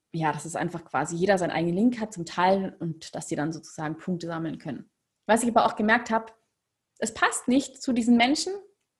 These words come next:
Es war echt ulkig, wie wenig Menschen sich da eingetragen haben. Also nochmal an alle, <laughs> die sich eingetragen hatte, haben oder beziehungsweise ich hab's ja dann irgendwann geschrieben,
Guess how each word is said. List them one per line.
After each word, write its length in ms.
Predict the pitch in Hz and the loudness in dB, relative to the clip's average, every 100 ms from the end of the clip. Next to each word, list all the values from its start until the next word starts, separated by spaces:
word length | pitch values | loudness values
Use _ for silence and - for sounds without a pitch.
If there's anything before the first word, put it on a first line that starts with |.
| _ _ | _ _
Es 280 | - - _ _ | -18 -18 _ _
war 260 | 226 - - | -8 -6 -6
echt 220 | - - | -8 -4
ulkig, 460 | 226 302 - - | 0 0 -4 -8
wie 160 | 180 185 | -6 -2
wenig 240 | 196 247 | 2 2
Menschen 320 | 240 226 240 185 | 0 -4 -4 -6
sich 120 | 185 | -4
da 80 | 185 | -2
eingetragen 540 | 196 202 - 151 180 | -2 -2 -4 -6 -4
haben. 260 | 180 214 - | -4 -4 -4
Also 360 | 165 165 - _ _ | -4 -6 -8 _ _
nochmal 280 | 208 208 208 | 2 4 4
an 160 | - 185 | 4 2
alle, 320 | 190 214 262 - 247 | 4 2 2 2 2
<laughs> 960 | - 302 269 285 - 440 554 - - | 6 6 6 6 2 0 -2 -4 2
die 80 | 262 | 2
sich 200 | 269 - | 2 2
eingetragen 400 | 226 240 208 220 | 2 4 4 4
hatte, 340 | 214 269 - - | 2 0 -4 -12
haben 400 | - 202 226 233 - - - _ - | 2 2 4 -2 -6 -18 -20 _ 0
oder 140 | 214 | 0
beziehungsweise 600 | 214 208 220 214 202 208 | 2 0 0 4 4 4
ich 120 | 202 | 0
hab's 160 | 214 214 | -4 -2
ja 60 | 196 | -2
dann 120 | 190 | 0
irgendwann 240 | 190 190 | -2 -2
geschrieben, 720 | 185 - 220 208 220 233 - | -4 -4 -2 0 0 -2 -10